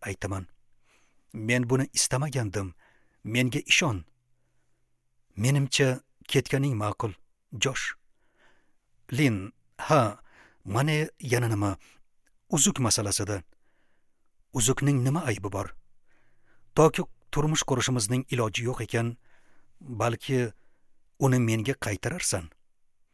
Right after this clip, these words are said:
Ammo Lin menga uzukni qaytarmadi. Men esa u bilan xoh shaharda bo'lsin, xoh jamoatda bo'lsin, tasodifan uchrashib qolishdan qochib yurdim va Bobga qo'ng'iroq qilib,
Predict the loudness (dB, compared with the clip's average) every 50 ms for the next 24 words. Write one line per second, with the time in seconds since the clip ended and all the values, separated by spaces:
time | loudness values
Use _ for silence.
0 | _ _ _ _ _ _ _ _ -4 0 2 4 4 4 2 2 0 -2 0 2
1 | 4 4 4 2 0 -6 -20 -16 -8 -6 -2 2 2 2 2 2 -2 -4 -4 -4
2 | -2 -2 -2 -2 -2 -2 -2 -2 _ _ -10 -6 -4 -4 -4 -4 -6 -6 -6 -6
3 | -6 -6 -6 -6 -8 _ _ _ _ _ _ _ _ _ _ _ _ _ _ _
4 | _ _ _ _ _ _ _ _ _ -6 0 4 4 6 6 6 4 4 4 4
5 | 2 0 0 2 4 4 4 4 4 2 2 2 2 2 0 0 0 -2 0 0
6 | -2 -2 -2 -2 -2 -2 -2 -2 -4 -6 -10 -16 -20 -20 -20 -10 0 6 6 6
7 | 6 6 2 2 4 4 2 0 -2 -4 -6 -6 -4 -8 -6 -4 -4 -2 0 0
8 | 0 0 -2 -4 -10 -20 -20 _ _ _ -8 0 2 4 4 4 4 2 2 0
9 | 0 -2 -2 -4 -4 -2 -2 -2 -2 -2 -4 -4 -4 -4 -2 -2 -2 -2 -2 -4
10 | -4 -2 -4 -2 -2 -2 -4 -4 -4 -4 -2 -2 -2 -4 -4 -6 -10 -16 -20 -20
11 | _ _ _ -20 -20 _ 2 4 4 4 6 4 2 2 2 0 -4 -2 0 0
12 | 0 0 0 0 -2 -2 -2 -4 -4 -2 -2 -4